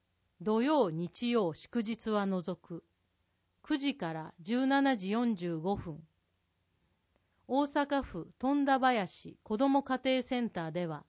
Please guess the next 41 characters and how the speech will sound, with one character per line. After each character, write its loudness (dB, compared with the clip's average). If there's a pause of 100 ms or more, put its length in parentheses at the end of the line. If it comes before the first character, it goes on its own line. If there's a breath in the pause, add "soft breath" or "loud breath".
(540)
中 2
学 0
卒 -4
業 2
後 0
の -2
青 2
少 0
年 -2
が -6
抱 -4
え 0
る -2
悩 -4
み、 -4 (880)
対 2
人 0
問 0
題、 -8 (300)
引 -20
き 0
こ 2
も 4
り -2
等 0
を -2 (380)
専 4
門 6
の 2
担 0
当 0
者 -6
が -6
お -2
受 -4
け -2
し -8
ま -6
す。 -20 (640)
電 0
話、 0